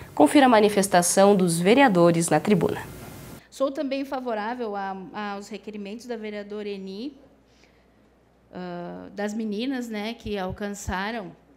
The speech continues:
Speaker 2: essas colocações, importante reconhecê-las, inclusive uma delas é a vereadora Merim, a Stephanie,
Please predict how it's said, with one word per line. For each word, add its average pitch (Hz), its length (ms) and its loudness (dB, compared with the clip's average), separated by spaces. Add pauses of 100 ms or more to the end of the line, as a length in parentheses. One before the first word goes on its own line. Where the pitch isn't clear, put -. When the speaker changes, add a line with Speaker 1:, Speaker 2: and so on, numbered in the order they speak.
(480)
Speaker 2:
essas 202 400 -16
colocações, 214 960 -10
importante 226 680 -8
reconhecê-las, 220 960 -6
inclusive 208 480 -10
uma 220 160 -10
delas 226 380 -10
é 214 60 -8
a 214 40 -10
vereadora 208 420 -8
Merim, 220 440 -8 (240)
a 196 40 -16
Stephanie, 254 680 -8